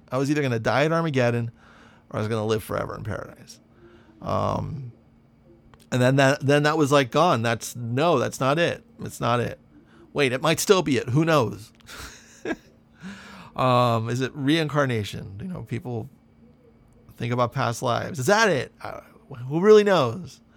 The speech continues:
Is it heaven, hell? Um, I mean, for me, I guess, I guess I wanted to explore this and explore it in a little absurd way, but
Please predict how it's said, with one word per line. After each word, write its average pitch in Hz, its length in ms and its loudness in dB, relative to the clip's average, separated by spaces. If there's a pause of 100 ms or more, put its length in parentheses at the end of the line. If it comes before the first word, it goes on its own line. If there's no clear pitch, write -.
(220)
Is - 60 -12
it 143 80 -2
heaven, 160 400 4
hell? 135 560 0 (840)
Um, 139 880 0 (1200)
I 147 120 0
mean, 139 140 2
for 147 160 2
me, 151 460 2 (880)
I 151 100 0
guess, 160 220 2
I 139 120 2
guess 147 180 2
I 151 60 4
wanted 139 260 2
to 143 80 0
explore 123 420 0
this 127 200 -2
and 120 100 -4
explore 123 380 -2
it 120 60 -2
in 117 120 -4
a 113 100 -4
little 113 280 -2
absurd 113 380 -4
way, 165 320 4
but 135 280 2